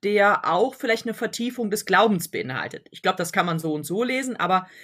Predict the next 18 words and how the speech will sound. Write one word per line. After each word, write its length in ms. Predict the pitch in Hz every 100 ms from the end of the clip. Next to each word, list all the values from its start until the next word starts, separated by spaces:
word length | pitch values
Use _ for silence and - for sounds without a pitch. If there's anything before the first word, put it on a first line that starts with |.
| - _
es 60 |
ist 120 | - 226
so, 100 | 233
dass 200 | 202 196
nach 200 | 196 190
dem 180 | 196 170
Satz, 240 | 185 -
den 160 | 190 175
Jesus 320 | 190 180 170
dann 160 | 170
sagt, 280 | 165 175 180
„Ich 100 | 170
bin 140 | 170 165
die 100 | 123
Auferstehung 500 | 165 190 175 175 160
und 100 | 143
das 160 | 131 -
Leben, 520 | 147 170 233 302